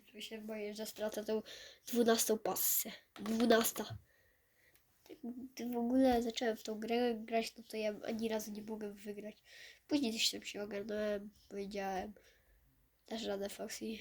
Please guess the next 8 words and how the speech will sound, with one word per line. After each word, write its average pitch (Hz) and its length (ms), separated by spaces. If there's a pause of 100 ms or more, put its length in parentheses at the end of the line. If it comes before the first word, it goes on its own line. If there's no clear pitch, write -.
(120)
i 247 560
jest. - 340 (1000)
Dałem 214 320
radę. 202 320 (2250)
O - 80
nie, 214 200
będzie 208 320
redaction. 208 540